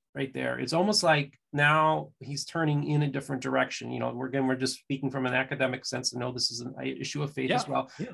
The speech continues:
Speaker 1: But as the narrative goes, this is the turning point where it is now going to a full-fledged religious, uh,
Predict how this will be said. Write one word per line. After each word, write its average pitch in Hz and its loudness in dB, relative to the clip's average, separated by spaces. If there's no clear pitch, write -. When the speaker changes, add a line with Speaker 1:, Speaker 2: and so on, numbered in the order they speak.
Speaker 1:
But 160 0
as 156 4
the 156 4
narrative 170 4
goes, 160 2
this 214 2
is 226 -2
the 156 -10
turning 165 0
point 131 -8
where 139 4
it 143 -2
is 165 0
now 156 4
going 147 0
to 139 -4
a 135 -4
full-fledged 135 -4
religious, 131 -4
uh, 120 -12